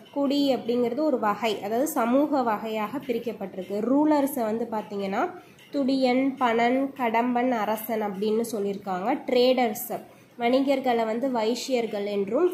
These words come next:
ஃபார்மர்ஸை வந்து வேளாளர், வேளாண்மை செய்கிறவங்க வேளாளர் அப்படின்னு தான் சொல்லியிருக்கோம். So, இந்த மாதிரி classification தான் இருந்திருக்கே தவிர caste அப்படிங்கக்கூடிய ஜதி system நமக்கு அப்போ கிடையாது.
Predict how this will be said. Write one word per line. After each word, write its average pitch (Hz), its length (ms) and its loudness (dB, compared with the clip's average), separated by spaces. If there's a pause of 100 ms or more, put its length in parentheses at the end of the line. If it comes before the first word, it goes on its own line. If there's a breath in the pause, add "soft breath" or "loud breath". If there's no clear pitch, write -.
ஃபார்மர்ஸை 240 720 2
வந்து 240 280 -2
வேளாளர், 220 600 0
வேளாண்மை 233 560 0
செய்கிறவங்க 214 520 -2
வேளாளர் 220 480 2
அப்படின்னு 208 340 0
தான் 247 220 -2
சொல்லியிருக்கோம். 190 440 -4 (340 loud breath)
So, 262 140 -4
இந்த 277 200 2
மாதிரி 302 360 4
classification 226 880 -2
தான் 233 140 -2
இருந்திருக்கே 214 520 -4
தவிர 196 400 -2 (460 loud breath)
caste 277 480 4
அப்படிங்கக்கூடிய 226 800 0
ஜதி 233 420 0
system 240 400 -4 (140)
நமக்கு 214 360 -4
அப்போ 233 240 -2
கிடையாது. 196 840 -2